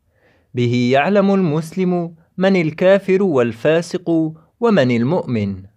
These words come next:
وبمعرفته يتحدى المؤمن شبهات الملحدين وزيغ الضالين وتأويل المبطلين ومداخل الشياطين. به يستطيع المؤمن الرد على انحرافات الفرق الإسلامية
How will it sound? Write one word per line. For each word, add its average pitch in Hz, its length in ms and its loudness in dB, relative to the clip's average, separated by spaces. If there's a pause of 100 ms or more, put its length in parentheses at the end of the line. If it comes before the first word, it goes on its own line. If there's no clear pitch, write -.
(500)
وبمعرفته 143 1160 0
يتحدى 151 600 -2
المؤمن 156 760 -2 (260)
شبهات 180 720 0
الملحدين 135 1000 -2 (440)
وزيغ 175 520 0
الضالين 139 1080 0 (240)
وتأويل 170 680 0
المبطلين 135 1000 -2 (280)
ومداخل 160 840 2
الشياطين. 120 1040 0 (480)
به 151 420 0
يستطيع 165 720 0
المؤمن 175 600 -2
الرد 160 540 -2
على 165 340 2
انحرافات 139 840 -2
الفرق 170 580 -2
الإسلامية 143 1000 -4